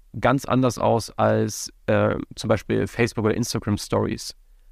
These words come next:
Klar, vom Forna-, Format ist es he-, ist es gleich, aber, sag ich mal, die Art und Weise, wie das gemacht wird, ist schon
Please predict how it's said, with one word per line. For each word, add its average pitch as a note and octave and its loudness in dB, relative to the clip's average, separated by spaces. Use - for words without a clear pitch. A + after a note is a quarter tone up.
Klar, B2+ 4
vom A#2+ 2
Forna-, A2+ 4
Format A2+ 2
ist - -6
es A2 -6
he-, - -2
ist - -8
es - -8
gleich, A2 2
aber, A2 4
sag A2+ 4
ich A#2 -2
mal, A#2 4
die A2 -2
Art F#2+ 4
und A#2+ -2
Weise, A#2 0
wie A#2 0
das A2 0
gemacht G#2+ 0
wird, G#2+ 2
ist - -6
schon A2 2